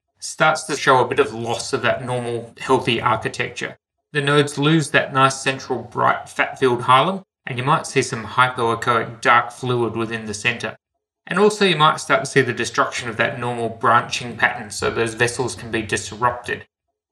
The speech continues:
There may be an increase in blood flow and even a little halo of dark fluid around the lymph node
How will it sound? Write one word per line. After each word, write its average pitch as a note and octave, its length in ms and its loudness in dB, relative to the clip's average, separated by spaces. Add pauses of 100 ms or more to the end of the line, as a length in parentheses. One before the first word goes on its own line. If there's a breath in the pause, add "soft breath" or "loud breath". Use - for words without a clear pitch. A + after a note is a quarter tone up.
There C3+ 140 2
may F3 120 4
be E3 140 0
an B2 120 -4
increase E3+ 520 -4
in C3 100 -6
blood C#3+ 280 0
flow G3+ 260 0 (220)
and - 160 -8
even G#3+ 320 -4
a G3 40 0
little D3+ 240 0
halo D3+ 560 0
of A#2 220 -4
dark C#3 300 -2
fluid B2+ 560 2
around C#3 440 2
the C#3 80 0
lymph A2 360 -4
node A2+ 260 -2